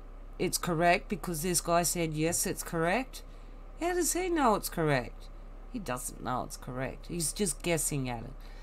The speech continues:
So anyway, this is all part of the reason why I am doing this expose on Max Igan. Not only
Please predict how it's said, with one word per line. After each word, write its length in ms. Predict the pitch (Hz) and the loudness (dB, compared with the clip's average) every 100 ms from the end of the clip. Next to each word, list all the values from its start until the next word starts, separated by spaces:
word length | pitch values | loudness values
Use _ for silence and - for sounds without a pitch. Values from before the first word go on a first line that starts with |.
| - - - - | -14 -14 -14 -12
So 160 | - 190 | -2 4
anyway, 920 | 175 165 160 175 190 170 170 160 160 - - - | 6 6 4 2 2 4 6 6 2 -4 -12 -2
this 220 | 214 233 | 2 4
is 140 | 214 185 | 4 2
all 240 | 190 185 | 4 4
part 400 | 165 190 175 175 | 2 4 6 6
of 80 | 175 | 4
the 100 | 165 | 2
reason 540 | 156 170 180 190 180 | 2 2 2 2 4
why 400 | 175 170 190 208 | 4 6 6 4
I 220 | 156 165 170 | 4 2 4
am 240 | 156 156 | 4 2
doing 360 | 165 185 240 185 | 2 2 4 4
this 280 | 165 151 | 2 2
expose 640 | 165 156 - - 151 156 147 | 0 -2 -4 0 0 2 2
on 400 | 156 151 147 151 | 2 4 4 2
Max 300 | 156 139 - | 0 0 2
Igan. 260 | 160 160 | 2 4
Not 240 | 170 202 254 | 4 4 4
only 540 | 226 190 180 160 147 | 4 2 2 0 -2